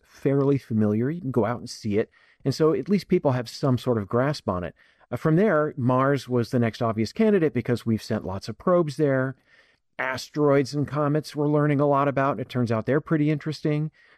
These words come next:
Saturn, because Saturn, I mean, come on. Uh, and Pluto, because I thought, you know, Pluto, maybe it's not a planet, maybe it is, depending on what you think, but it's sitting at the edge of the solar system. And so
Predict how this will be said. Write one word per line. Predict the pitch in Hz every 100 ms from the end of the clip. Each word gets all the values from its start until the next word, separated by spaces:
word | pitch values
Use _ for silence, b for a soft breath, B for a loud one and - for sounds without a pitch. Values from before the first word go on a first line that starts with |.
| b
Saturn, | - 170 151 143 143
because | 131 123 120 120 117 - _ _ -
Saturn, | - 127 107 107 104 -
I | 113
mean, | 110
come | 104 110
on. | 95 92 101 - b b b
Uh, | 110 135
and | 151 170
Pluto, | 254 349 147 110
because | 131 165 190
I |
thought, | 214 208 156
you |
know, | 196
Pluto, | 196 - 330 302 165 147 139 135 _ b b b _ _
maybe | - 139 113 104 139
it's | -
not | 196 196
a |
planet, | 190 226 220 220 214
maybe | 143 131 123
it | 165
is, | 196 185 190 165
depending | - 143 143 143
on | 139
what | 143
you | 143
think, | - 208 190 b b
but | 135 131 214 185 -
it's | 151 -
sitting | - 233 233
at | 170
the | 156 -
edge | 135 147
of | 160
the | 135
solar | - 175 170
system. | 131 - 90 95
And | 110 113
so | 160 143